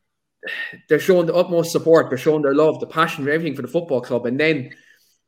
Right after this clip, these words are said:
like, when you see sometimes lack of effort, like, the lack of, let's say, sometimes for a player to go in for a fifty fifty and try win that challenge and win that second ball.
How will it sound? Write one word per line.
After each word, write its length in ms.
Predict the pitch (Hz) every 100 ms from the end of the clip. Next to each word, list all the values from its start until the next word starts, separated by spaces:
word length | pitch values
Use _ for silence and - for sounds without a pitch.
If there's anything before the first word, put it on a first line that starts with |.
| _ _ _ _ _ _ _ _
like, 280 | 147 143 139
when 320 | 147 160 160
you 80 | 147
see 280 | 143 175 175
sometimes 500 | 170 156 147 135 131
lack 260 | 139 156
of 100 | 147
effort, 320 | 143 160 120 120
like, 180 | 127
the 60 | 143
lack 240 | 165 185
of, 160 | 175 165
let's 200 | 165 165
say, 180 | 160 143
sometimes 480 | 160 143 139 135 131
for 100 | 131
a 60 |
player 160 | 143 139
to 80 | 135
go 100 | 143
in 80 |
for 140 | 139 131
a 40 |
fifty 300 | 127 139 127
fifty 460 | 123 135 135 110 - _ _ _ _ _ 143
and 100 | 135
try 160 | 147
win 240 | 139 143 131
that 160 | 131
challenge 380 | 135 139 131 123
and 180 | 127 139
win 160 | 156
that 180 | 151 135
second 360 | - 131 135 127
ball. 320 | 147 120